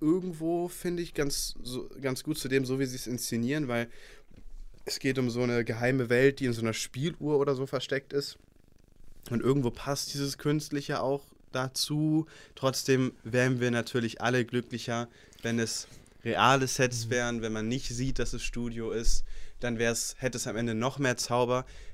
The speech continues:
Speaker 1: Obwohl ich sagen muss, mein größter Kritikpunkt an diesem Film waren jetzt nicht die künstlichen Sets. Wie gesagt, irgendwo konnte man sogar wirklich noch relativ viel entdecken und es war,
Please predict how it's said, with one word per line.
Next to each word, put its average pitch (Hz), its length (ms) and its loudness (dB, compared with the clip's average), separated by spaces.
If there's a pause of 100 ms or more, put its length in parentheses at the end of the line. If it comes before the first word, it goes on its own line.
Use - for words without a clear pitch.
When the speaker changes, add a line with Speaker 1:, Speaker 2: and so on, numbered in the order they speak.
Speaker 1:
Obwohl 131 200 4
ich 147 80 2
sagen 139 240 6
muss, 143 160 2
mein 120 160 2
größter 139 260 2
Kritikpunkt 135 500 -4
an 120 120 2
diesem 117 220 0
Film 120 280 0
waren 117 320 2
jetzt 113 180 -4
nicht 123 160 -6
die 117 80 -4
künstlichen 117 460 -2
Sets. 127 340 0
Wie 117 60 0
gesagt, 120 400 2
irgendwo 135 380 4 (120)
konnte 135 360 -2
man 131 180 4
sogar 120 260 4
wirklich 135 280 -2
noch 123 140 -6
relativ 120 340 -2
viel 127 180 -2
entdecken 120 320 -2
und 107 100 -4
es - 200 -6
war, 120 260 2